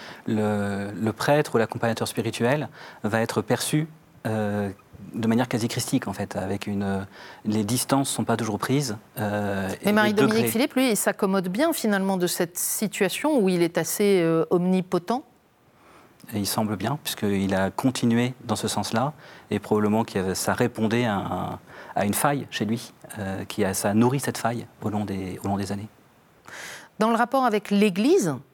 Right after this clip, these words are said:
Speaker 2: euh, les évêques, euh, le pape, qu'est-ce qu'on découvre dans ce rapport ? Ou qu'est-ce qui est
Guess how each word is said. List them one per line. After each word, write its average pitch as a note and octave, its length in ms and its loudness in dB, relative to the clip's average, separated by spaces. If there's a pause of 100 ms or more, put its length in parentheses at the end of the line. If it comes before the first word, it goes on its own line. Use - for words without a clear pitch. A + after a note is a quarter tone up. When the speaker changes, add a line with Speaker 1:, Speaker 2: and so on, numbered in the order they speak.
(220)
Speaker 2:
euh, D#3 680 4
les D#3 240 2
évêques, G#3 440 2
euh, E3 340 4
le D#3 340 2
pape, B3 380 0 (540)
qu'est-ce B3+ 200 0
qu'on A3+ 200 0
découvre F3+ 440 0
dans D#3+ 140 -6
ce - 120 -6
rapport ? D#3+ 360 -4 (560)
Ou F#3+ 80 -2
qu'est-ce - 300 -4 (100)
qui - 220 -2
est D3+ 380 2